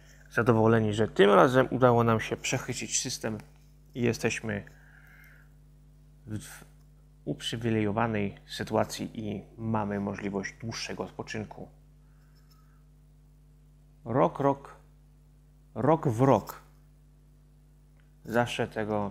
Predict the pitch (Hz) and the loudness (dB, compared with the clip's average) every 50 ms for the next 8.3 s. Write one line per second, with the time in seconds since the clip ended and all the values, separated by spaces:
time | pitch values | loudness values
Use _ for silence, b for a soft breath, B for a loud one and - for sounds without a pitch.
0 | - - 107 107 107 104 104 104 113 120 123 123 123 120 117 - - - - - | -8 -8 -8 -6 -4 -4 -2 0 0 0 0 0 0 -2 -2 -6 -10 -20 -20 -20
1 | - - - - - - - - - - - _ - - - - 107 107 98 95 | -20 -20 -20 -20 -20 -20 -20 -20 -20 -20 -20 _ -20 -20 -20 -14 -10 -10 -6 -4
2 | 101 98 95 92 90 - 101 101 120 135 135 143 123 117 - 120 107 113 107 - | -4 -4 -4 -4 -6 -10 -6 -2 -2 0 0 0 -4 -4 -4 -4 -4 -6 -2 -2
3 | 110 101 - - 127 120 113 107 104 104 101 104 104 98 - - - 113 110 110 | -2 -2 -2 -2 -2 0 0 0 -2 -4 -4 -4 -6 -6 -8 -12 -10 -8 -4 -2
4 | 113 110 98 104 104 104 101 98 101 104 101 - - 107 - - 107 104 - - | -2 -2 -2 -4 -6 -6 -6 -6 -4 -6 -6 -6 -8 -10 -8 -8 -12 -12 -12 -16
5 | - - - b b b b b b b b b b _ - 117 113 110 110 113 | -20 -20 -20 b b b b b b b b b b _ -6 -4 -4 -2 -2 -2
6 | 117 120 123 120 123 120 117 113 110 110 - - - - _ _ _ _ _ _ | -2 -2 -2 -2 -2 -2 -2 -4 -4 -6 -10 -18 -20 -20 _ _ _ _ _ _
7 | 107 101 - - - - - 117 110 104 104 101 - - 101 98 98 98 101 101 | -18 -14 -10 -10 -8 -6 -4 -4 -2 -4 -4 -6 -8 -8 -6 -6 -4 -4 -4 -6
8 | 101 95 - - - - | -8 -8 -8 -12 -14 -14